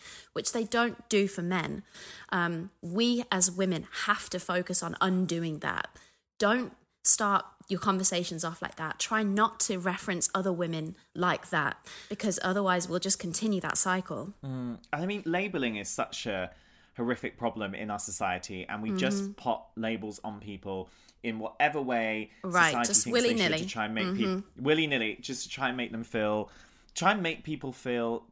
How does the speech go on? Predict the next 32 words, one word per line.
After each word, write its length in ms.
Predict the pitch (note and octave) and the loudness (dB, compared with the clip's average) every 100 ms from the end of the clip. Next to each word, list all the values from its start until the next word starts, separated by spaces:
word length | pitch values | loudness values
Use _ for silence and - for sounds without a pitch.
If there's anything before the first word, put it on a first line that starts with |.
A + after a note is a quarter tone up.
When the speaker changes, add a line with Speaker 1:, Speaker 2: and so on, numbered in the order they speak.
| - | 0
Speaker 2:
digestible. 960 | A#2+ A#2 A#2 G#2 - F2 E2+ C2+ C2 - | 2 2 0 -2 -4 -6 -4 -4 -6 -6
Speaker 1:
Right. 360 | E3 D#3+ D3+ | -4 -2 0
Speaker 2:
What 240 | F3 A#3 - | 6 6 6
kind 160 | G#3 | 0
of 100 | G#3 | 0
labels 440 | F3+ E3+ D#3 C#3+ C#3 | 2 2 0 -2 -4
have 120 | C3 | -4
you 240 | D3+ E3 | -4 -4
had 260 | D3 A#2 - | -2 -2 -4
placed 360 | B2+ A#2 A2+ A2+ | -4 -4 -4 -6
on 120 | A#2 | -2
you 420 | A#2+ A2+ G2+ G2 _ _ A#2 | -2 -2 -4 -8 _ _ -2
over 200 | A#2 A2 | -2 -2
the 100 | A2+ | -6
course 340 | - A2+ - | -6 -6 -6
of 80 | G#2+ | -4
your 180 | A#2+ A2+ | -2 -2
life, 340 | F2 C#2+ - | -2 -4 -6
and 160 | A2+ A#2+ | -10 -2
what 220 | C#3 - | -2 -4
kind 160 | C#3+ B2+ | -8 -6
of 100 | A#2+ | -2
labels 480 | A#2+ A2+ A2 G#2+ | -2 -2 -4 -6
have 80 | G2+ | -6
you 160 | B2 C3+ | -8 -6
had 180 | A#2+ - | -6 -6
to 260 | A2+ G2+ F#2+ - - _ - | -8 -8 -10 -20 -20 _ -14
really 480 | A#2+ C#3+ D3+ D3 C3+ | -8 -4 -2 -2 -2
work 440 | B2 B2+ A#2+ - | 2 4 6 4
to 100 | - | -2
try 200 | - A#2 | -10 -8
and 160 | G#2+ | -10